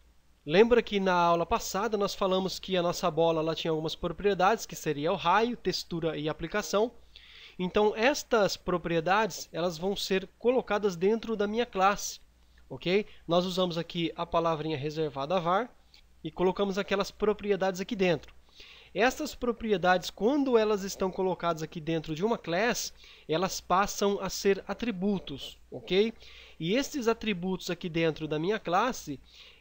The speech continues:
el-, eles nada mais, nada menos são do que variáveis em P H P. Então nós devemos seguir, eh, os conceitos aí da linguagem P H P na definição de nome de variáveis.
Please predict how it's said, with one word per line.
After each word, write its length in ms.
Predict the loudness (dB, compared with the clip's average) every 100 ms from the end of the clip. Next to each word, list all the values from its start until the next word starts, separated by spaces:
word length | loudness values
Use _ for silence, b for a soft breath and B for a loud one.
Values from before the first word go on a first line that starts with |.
| -2
el-, 320 | 2 2 0
eles 360 | -2 -2 -2 -2
nada 360 | 0 2 2
mais, 400 | 2 2 2 0
nada 300 | 0 0 2
menos 380 | 0 0 4 4
são 280 | 6 4 2 b b b b -6
do 160 | -4
que 220 | -2 -2
variáveis 720 | 0 4 4 6 6 4 0 -2
em 120 | -4
P 140 | 2
H 180 | 2 2
P. 280 | 0 -2 -2 -8 -20 -20 -6
Então 260 | 0 2
nós 200 | 2 4
devemos 340 | 2 2 0 0
seguir, 500 | 0 -2 0 -2 -2 -8 b b b b
eh, 360 | 2 4 6 4
os 140 | 0 0
conceitos 640 | 0 0 0 -2 -2 -2
aí 100 | 0
da 100 | 0
linguagem 440 | 0 0 0 -2
P 120 | -2 -2
H 220 | 0 0
P 300 | 2 4 4
na 140 | 2
definição 580 | 0 -2 -4 -4 -2 -2
de 100 | 0
nome 180 | -2 -2
de 100 | 0
variáveis. 640 | 2 4 4 4 0 -10